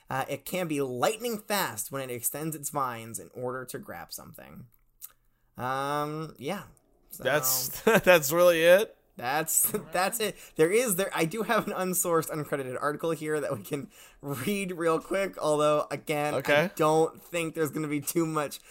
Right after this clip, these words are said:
Speaker 1: crazy new information here, so let me go ahead and read it.
Speaker 2: Okay.
Speaker 1: <clears throat> "Bellsprout is a plant-based Pokemon." Yeah, I guess so. Uh,
Speaker 2: Yeah.
Speaker 1: "with a stem-like brown body.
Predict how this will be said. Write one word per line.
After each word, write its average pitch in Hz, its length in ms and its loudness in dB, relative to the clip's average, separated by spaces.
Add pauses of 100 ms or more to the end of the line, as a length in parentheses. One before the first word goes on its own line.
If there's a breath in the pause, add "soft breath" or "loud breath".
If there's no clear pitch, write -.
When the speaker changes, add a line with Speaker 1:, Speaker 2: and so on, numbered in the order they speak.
(240 soft breath)
Speaker 1:
crazy 165 460 2
new 156 160 0
information 135 460 -8
here, 117 160 -12
so 131 100 -12
let 135 60 -8
me 139 40 -8
go 135 80 -2
ahead 131 120 -4
and 120 80 -10
read 95 120 -12
it. - 100 -14 (400 soft breath)
Speaker 2:
Okay. 113 480 0 (340)
Speaker 1:
<clears throat> - 340 -20
"Bellsprout 147 760 2
is 147 220 0
a 160 180 -2
plant-based - 1000 -2
Pokemon." 135 720 -2
Yeah, 123 280 -14
I 180 40 -20
guess 139 180 -12
so. 120 180 -12 (420)
Uh, 131 240 0
Speaker 2:
Yeah. 135 60 -2
Speaker 1:
"with 143 160 2
a 139 60 -2
stem-like 180 880 2
brown 127 320 -6
body. 156 440 -4